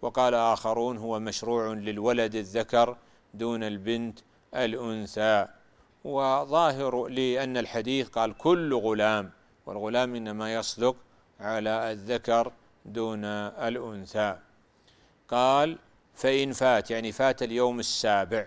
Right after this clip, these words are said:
فإنه يذبح في اليوم الرابع عشر، فإن فات ففي اليوم، آه، الواحد والعشرين، لأنه قد ورد ذلك عند البيهقي بسند حسن.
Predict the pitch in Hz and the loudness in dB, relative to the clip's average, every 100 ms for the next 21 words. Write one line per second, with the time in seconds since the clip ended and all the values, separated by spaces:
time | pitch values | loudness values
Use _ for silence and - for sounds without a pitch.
0 | - _ _ _ _ - 113 113 117 107 | -8 _ _ _ _ -8 -4 -2 -2 -4
1 | 110 110 127 120 113 - 110 110 113 123 | -2 -2 -2 -2 -4 -4 -4 0 2 2
2 | 123 110 107 104 101 104 90 98 - 98 | 2 -2 2 2 2 -2 -2 -4 -2 -4
3 | 98 - _ _ _ - 113 113 113 107 | -4 -8 _ _ _ -10 -4 -4 -4 0
4 | 120 131 127 117 101 107 107 113 120 135 | 4 4 2 -4 -6 -6 0 4 6 4
5 | 143 - _ _ _ - 101 98 - 123 | 0 -16 _ _ _ -12 -8 -6 -4 -4
6 | 113 110 120 123 - 123 117 110 107 107 | -2 2 4 4 2 -2 0 -2 -2 -4
7 | - 107 110 104 90 - _ _ _ 135 | -6 -4 -4 -4 -6 -14 _ _ _ -4
8 | 120 123 120 120 107 113 113 120 110 101 | -2 -2 -4 -4 -2 2 6 6 6 0
9 | 98 110 113 120 113 - _ - 104 117 | 2 4 4 2 -2 -10 _ -14 -8 -6
10 | 110 107 101 117 110 101 107 98 110 - | -2 0 2 -2 -4 -2 -2 0 0 0
11 | 127 135 _ _ _ - 101 107 104 95 | -4 -4 _ _ _ -14 -8 -4 -4 -4
12 | 123 120 113 151 139 101 - 101 | -4 -4 -4 -4 -6 -8 -6 -6